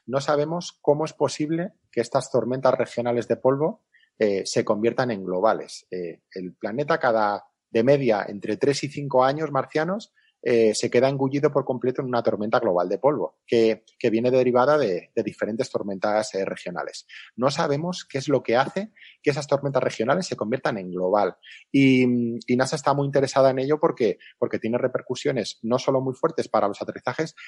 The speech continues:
sino además para los riesgos de una, de una misión tripulada, eh, a Marte. Y es aquí donde,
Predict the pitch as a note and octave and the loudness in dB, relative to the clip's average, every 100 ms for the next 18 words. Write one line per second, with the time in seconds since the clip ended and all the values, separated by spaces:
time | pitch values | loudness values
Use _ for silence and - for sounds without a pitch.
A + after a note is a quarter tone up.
0 | - D3 C3 G2+ G2 G#2+ - B2+ A#2+ G2+ | -8 -2 0 0 -2 -2 0 2 2 0
1 | G#2 B2 C3 D3+ A#2+ G2+ G#2+ G#2 G2 - | 2 0 0 -2 0 0 0 0 -2 -6
2 | - - G#2+ A#2 A#2 - G#2+ A2 - - | -20 -6 -2 0 0 -2 -2 -2 -2 -2
3 | F#2 F#2+ G2 F#2 F2+ - F#2+ F2+ F2+ G2 | 0 2 2 2 -2 -4 -2 -2 -2 -4
4 | G2 G#2 F#2+ F2+ F2+ - - - A#2 A#2 | -2 -4 -4 -8 -10 -16 -18 -4 -2 0
5 | C3+ B2+ - C#3+ C#3+ B2+ A#2+ A2 G#2+ G#2 | 0 -2 -2 -4 2 2 2 0 2 2
6 | G2 | 0